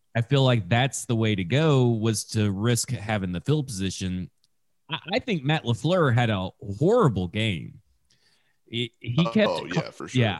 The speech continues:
Speaker 1: uh, all t-, from top to bottom, because he kept calling these long developing plays down the field.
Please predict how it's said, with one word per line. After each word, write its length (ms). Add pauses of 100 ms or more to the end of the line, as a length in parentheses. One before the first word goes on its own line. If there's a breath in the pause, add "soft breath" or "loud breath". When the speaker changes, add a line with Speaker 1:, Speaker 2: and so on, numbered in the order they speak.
Speaker 1:
uh, 120 (100)
all 380
t-, 200
from 160
top 320
to 80
bottom, 320
because 240
he 100
kept 240
calling 280
these 260
long 480
developing 680
plays 460
down 240
the 80
field. 580